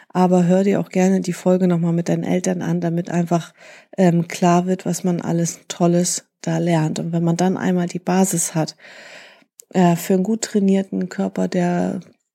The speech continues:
ja, gute Ansteuerung hat, ein gutes Körpergefühl hat, du lernst, also, äh, Kinder, die Sport machen, die körperlich gut drauf sind, die sind auch psychisch gut drauf. Also du siehst immer sofort, äh, den Zusammenhang, finde ich.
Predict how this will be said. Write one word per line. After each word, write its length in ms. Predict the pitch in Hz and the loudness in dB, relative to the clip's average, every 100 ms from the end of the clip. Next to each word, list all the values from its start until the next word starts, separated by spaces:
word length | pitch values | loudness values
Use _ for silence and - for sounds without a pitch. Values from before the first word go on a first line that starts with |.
| - - | -16 -2
ja, 280 | 220 175 | 2 4
gute 380 | 175 233 - 247 | 2 -2 -4 -2
Ansteuerung 880 | 220 226 - - 190 185 180 185 165 | 2 2 0 -2 0 0 -2 -4 -4
hat, 200 | 180 180 | -4 -4
ein 100 | 185 | -4
gutes 380 | 214 202 196 - | -4 -6 -8 -6
Körpergefühl 920 | 202 196 185 170 165 - 185 170 165 | -4 -2 -4 -4 -6 -6 -6 -2 -2
hat, 220 | 165 - - - - - - _ _ _ _ - | -2 -6 -20 -20 -20 -20 -20 _ _ _ _ 2
du 140 | 208 | 4
lernst, 680 | 202 202 202 202 196 - - | 6 6 6 4 0 -2 -4
also, 160 | 190 | -2
äh, 360 | 190 - - - | -2 -2 -6 -6
Kinder, 420 | - 226 220 208 | -2 2 4 2
die 200 | 196 196 | 2 -2
Sport 460 | - - 202 208 208 | -4 -6 -4 -2 0
machen, 320 | 196 175 190 | 0 2 0
die 160 | 196 190 | -2 -4
körperlich 600 | - 196 190 180 175 - | 0 0 2 2 2 -2
gut 300 | 190 - - | -6 -6 -2
drauf 220 | 175 175 | -2 -2
sind, 360 | - 170 165 | -2 -2 -2
die 80 | 180 | -4
sind 280 | 175 180 180 | 0 0 0
auch 140 | 180 | -4
psychisch 640 | - - 208 190 185 170 - | -4 -4 -2 0 0 -2 -6
gut 320 | 190 - - | -10 -8 -2
drauf. 320 | 160 175 - | 0 0 0
Also 240 | 180 180 | -2 -2
du 180 | 185 185 | 0 0
siehst 380 | 185 202 202 - | 2 0 0 -4
immer 420 | 208 190 185 - | 0 2 2 0
sofort, 640 | 190 180 - 190 185 185 - - - - - _ - | -2 -4 0 2 2 0 -8 -20 -20 -20 -20 _ -4
äh, 280 | 190 180 170 | 2 4 4
den 200 | 180 175 | 2 0
Zusammenhang, 640 | - 180 175 156 175 165 | -2 2 2 2 -2 -4
finde 360 | - 196 175 | -2 0 0
ich. 380 | 175 165 156 - | 0 -4 -6 -12